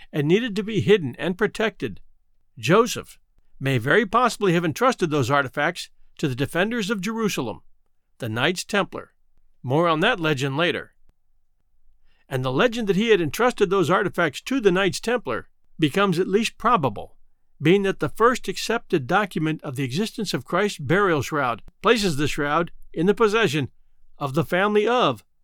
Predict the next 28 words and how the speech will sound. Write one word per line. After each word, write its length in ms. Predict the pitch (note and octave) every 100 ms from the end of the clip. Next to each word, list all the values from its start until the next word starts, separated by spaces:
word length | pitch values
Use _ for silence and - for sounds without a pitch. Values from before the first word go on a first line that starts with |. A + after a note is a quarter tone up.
| _ -
a 80 |
very 340 | A#2+ B2+ C#3+ F3+
famous 400 | F3+ F#3+ F#3+ F3+
Templar. 460 | G3 F3 A2 F2+ - _ _ _ _ _ _ _ _ _ _ _ _ _ -
As 240 | - G#3 C#4
for 140 | -
the 120 | A3+
sindon, 540 | G#3 - B3 C3+ F2 - _
the 100 | C#3+
shroud, 520 | - F3+ C#3+ B2+ A#2+ - -
and 140 | E3 G#3
the 60 |
sudarium, 760 | G3+ B3 F#3 A#3 G#3 C#3 F2+ E2 _ -
the 80 |
face 280 | D3+ G#3+ A3+
cover, 380 | - D3+ A2 A2 _ _ - _
they 80 | E3
were 100 | D#3+
somehow 380 | - B3 A#3 A3+
separated 720 | - A3 - D3+ B2+ F2 - - -
and 120 | C#3 C#3+
ended 240 | F#3+ G3+
up 160 | G3+ E3+
in 80 |
separate 360 | C#3 - - -
churches 400 | - A3+ F3+ C3+
in 120 | C#3+
Europe, 340 | D3 F#3 F#2+